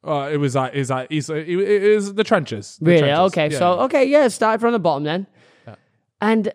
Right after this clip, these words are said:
Speaker 2: uh, he had
Speaker 1: Got
Speaker 2: cancer.
Speaker 1: cancer. That's a
Speaker 2: And he
Speaker 1: howler.
Speaker 2: beat cancer.
Speaker 1: Yeah.
Speaker 2: What a story. I can't believe they didn't take him. For
Speaker 1: To
Speaker 2: anyone
Speaker 1: anyone,
Speaker 2: that
Speaker 1: yeah, to anyone that's curious, sorry, it, what we're referring to is Calix applied to be, um, Elon Musk was, like, taking someone to
Speaker 2: I don't think it was Elon Musk. It was a different
Speaker 1: No, it was.
Speaker 2: company.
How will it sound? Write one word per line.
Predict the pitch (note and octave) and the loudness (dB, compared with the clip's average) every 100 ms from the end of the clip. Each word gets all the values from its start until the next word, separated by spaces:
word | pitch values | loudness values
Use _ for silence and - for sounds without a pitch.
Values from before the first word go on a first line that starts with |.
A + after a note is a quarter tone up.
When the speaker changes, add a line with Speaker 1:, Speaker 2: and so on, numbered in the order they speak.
| - | 0
Speaker 2:
uh, | G3 G3 | 2 4
he | - | 4
had | A#3 | 2
Speaker 1:
Got | F#3+ G#3 | 4 4
Speaker 2:
cancer. | C#4 C4+ G#3+ | 4 4 2
Speaker 1:
cancer. | E3+ F#3+ G3 _ | 2 0 -4 _
That's | D#3+ F#3+ E3 | -2 0 0
a | |
Speaker 2:
And | C#3 G#3+ | 2 4
he | G#3+ | 4
Speaker 1:
howler. | F#3 | 4
Speaker 2:
beat | A#3+ C4+ C#3+ | 2 0 0
cancer. | F3 D#3 - B2 A#2+ _ | 0 0 -2 -6 -8 _
Speaker 1:
Yeah. | C3+ | 2
Speaker 2:
What | B3+ | 2
a | A3 | 2
story. | - G#3+ B3 G3 B2+ | 0 2 4 4 2
I | C#3+ | -2
can't | F#3+ F3+ | 0 0
believe | F3+ F3 | 4 4
they | D#3+ | 2
didn't | D3+ D3 | 0 -2
take | - D#3+ D#3 | -2 -2 -2
him. | C3 | -8
For | A#2+ E3 | -2 0
Speaker 1:
To | F#3 | 2
Speaker 2:
anyone | F#3+ | 2
Speaker 1:
anyone, | F#3+ F#3 B2 | 2 0 -2
Speaker 2:
that | |
Speaker 1:
yeah, | E3 D3 | -2 -2
to | C#3+ | -2
anyone | F3 F3+ D3 | -4 -4 -4
that's | C3+ | -8
curious, | - E3+ D3+ A#2+ | -2 2 2 -2
sorry, | - D3 B2+ B2+ | 0 0 2 -2
it, | C#3+ | -6
what | C#3+ D3 C#3+ D#3+ | -8 -8 0 0
we're | C#3+ | 0
referring | C#3 C#3 D#3 D#3 C#3 | -4 -2 0 0 -2
to | C3+ | -2
is | B2+ C3+ C#3+ | -2 -4 -6
Calix | D3 C#3+ | -4 -4
applied | D#3 C#3 - D3+ C3 A#2 C3+ C#3 - - _ | -6 -8 -2 0 0 -2 -4 -6 -14 -20 _
to | - | -6
be, | C#3 C#3+ C#3 C3+ C3+ - | -2 -2 -2 -2 -4 -4
um, | C#3 C3+ C#3 | -2 -2 -2
Elon | D#3 D3+ D3 | -2 -2 -2
Musk | D#3 C#3+ D3 | -4 -8 -6
was, | C3+ | -6
like, | C3 B2+ | -6 -6
taking | D3 - C#3+ | -10 -8 -10
someone | - C#3+ C#3+ C#3 | -6 -6 -4 -2
to | F#3 | 0
Speaker 2:
I | |
don't | F#3+ A3 | 2 2
think | - | 0
it | A3+ | -2
was | A3 G#3 | -6 -6
Elon | F#3 F3 | -8 -8
Musk. | D3+ - | -10 -10
It | |
was | F3+ D#3 | -14 -12
a | |
different | E3+ G3+ G#3 | -6 -4 2
Speaker 1:
No, | |
it | A3 | 0
was. | D3 | 0
Speaker 2:
company. | B2 B2 | -10 -18